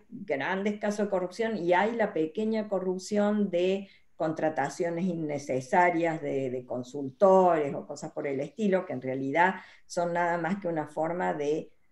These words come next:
utilizar los recursos, pero no para el objetivo para el que los recursos han sido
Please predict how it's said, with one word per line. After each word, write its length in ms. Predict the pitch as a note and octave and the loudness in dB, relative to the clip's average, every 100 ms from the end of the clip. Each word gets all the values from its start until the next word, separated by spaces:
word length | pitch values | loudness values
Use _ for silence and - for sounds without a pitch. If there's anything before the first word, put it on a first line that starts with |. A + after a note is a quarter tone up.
| _ | _
utilizar 640 | - E3 E3 - D#3 F3+ F3+ | -10 -4 -2 0 2 4 4
los 160 | F#3 | 6
recursos, 560 | F3+ D#3 - F#3+ F#3+ G#3 | 6 4 4 4 4 0
pero 200 | F3 D3+ | 0 0
no 360 | D3+ F3 A#3+ C4 | 0 0 0 2
para 220 | G3 E3 | 2 4
el 160 | D#3 D#3 | 4 4
objetivo 600 | C#3+ - C#3 F3+ F3+ F3+ | 2 -2 -6 0 0 0
para 160 | D#3 C3+ | -2 -4
el 140 | B2 | -6
que 100 | B2+ | -8
los 200 | C3 C3 | -8 -8
recursos 520 | C3+ - D#3+ - E3 | -10 -10 -12 -10 -10
han 140 | D3+ D3 | -8 -10
sido 520 | C#3+ C#3 D3 E3+ | -8 -6 -2 -2